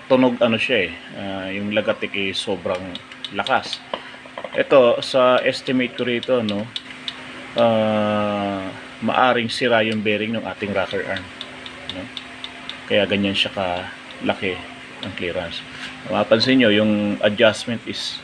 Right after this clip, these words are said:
nakaswakto lang, no? Pero yung clearance is saksakan ng laki. So, by experience, no,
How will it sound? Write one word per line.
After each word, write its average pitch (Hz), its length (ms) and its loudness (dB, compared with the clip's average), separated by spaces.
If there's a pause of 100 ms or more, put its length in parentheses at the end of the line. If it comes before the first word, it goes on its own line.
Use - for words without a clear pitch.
nakaswakto 104 1300 0
lang, 117 240 4
no? 104 100 -2 (720)
Pero 104 220 6
yung 104 180 2
clearance 101 480 0
is - 400 0 (480)
saksakan 98 480 -4
ng 90 80 -4
laki. 80 220 -10 (840)
So, 98 300 2
by 95 100 4
experience, 131 640 4
no, 113 240 0